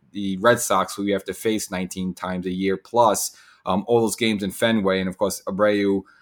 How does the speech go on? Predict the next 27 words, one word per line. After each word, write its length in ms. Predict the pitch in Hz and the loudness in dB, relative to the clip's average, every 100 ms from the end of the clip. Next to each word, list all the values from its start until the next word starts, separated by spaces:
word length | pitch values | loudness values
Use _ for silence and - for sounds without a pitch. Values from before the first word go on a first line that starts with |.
| _ | _
um, 340 | - 90 90 90 | -8 -4 -4 -4
you 80 | 98 | -4
know, 120 | 92 | -4
great, 300 | 87 104 101 - | 0 0 0 -2
uh, 100 | 98 | -4
dangerous 520 | 90 107 101 95 - | 2 2 2 -2 -2
right-handed 480 | 101 98 98 95 87 | 0 0 0 -2 -2
hitter. 360 | 135 123 110 95 | 0 2 4 2
I'm 180 | 98 95 | 0 -2
in 80 | |
Fen-, 300 | 87 110 101 - | -4 -4 -4 -4
Fenway 300 | - 101 98 | -4 -2 0
Park, 300 | - 104 - | 2 2 0
the 80 | 98 | -4
Green 180 | 101 | 0
Monster. 480 | 101 113 110 - 98 | 2 2 2 0 -2
I 40 | 92 | -2
mean, 220 | 95 92 _ _ - | -2 -4 _ _ -10
he 120 | 98 | -8
probably 420 | 87 117 101 98 | -2 2 4 2
put 120 | 104 | 2
up 80 | 104 | -2
some 160 | 95 95 | 0 -2
really 160 | 104 | 0
good 160 | 98 98 | 0 0
numbers 340 | 113 117 98 | 2 2 0
there. 320 | 90 90 87 | 0 0 -2